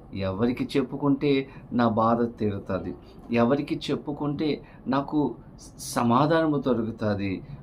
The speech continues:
అని చాలామంది ఆలోచన చేస్తూ ఉన్నారు. ఈరోజు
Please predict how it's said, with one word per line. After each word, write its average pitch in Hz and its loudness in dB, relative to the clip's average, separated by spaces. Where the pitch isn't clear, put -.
అని 110 0
చాలామంది 117 2
ఆలోచన 107 0
చేస్తూ 98 -4
ఉన్నారు. 95 -2
ఈరోజు 165 4